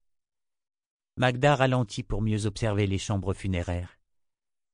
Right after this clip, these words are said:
Dans les plus grandes, les niches murales superposées occupaient tout un mur haut d'une quinzaine de pieds.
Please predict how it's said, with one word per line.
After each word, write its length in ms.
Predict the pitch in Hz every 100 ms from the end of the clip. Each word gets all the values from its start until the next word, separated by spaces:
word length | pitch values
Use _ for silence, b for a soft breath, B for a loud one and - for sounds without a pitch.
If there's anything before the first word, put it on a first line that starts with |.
| -
Dans 120 | 110 113
les 120 | 110
plus 160 | -
grandes, 420 | 117 120 147 131 -
les 160 | 131 123
niches 260 | 135 139 135
murales 320 | 123 151 139
superposées 680 | - 120 107 123 117 143 123
occupaient 400 | 113 131 143 135
tout 160 | 139 135
un 100 | 123
mur 260 | 123 110 - -
haut 160 | 131
d'une 240 | 110 120 107
quinzaine 400 | 127 113 120 104
de 80 | 101
pieds. 340 | - 98